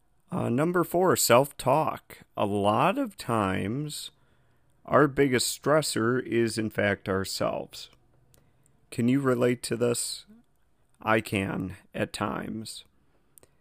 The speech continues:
So usually it's our own self-talk. It's our voice in our head that's perpetuating the stress.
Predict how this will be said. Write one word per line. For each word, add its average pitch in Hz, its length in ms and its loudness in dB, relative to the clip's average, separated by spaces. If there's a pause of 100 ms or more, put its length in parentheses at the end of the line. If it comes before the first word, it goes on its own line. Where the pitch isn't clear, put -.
(280)
So - 180 -2
usually 139 560 2
it's 107 220 0
our 104 200 2
own 110 240 2
self-talk. - 880 0
It's - 300 -10
our 90 500 -4
voice 117 480 0
in 95 140 -2
our 87 160 -6
head 95 520 2 (640)
that's 95 260 -2
perpetuating 98 1000 -2
the 92 80 -8
stress. - 640 -8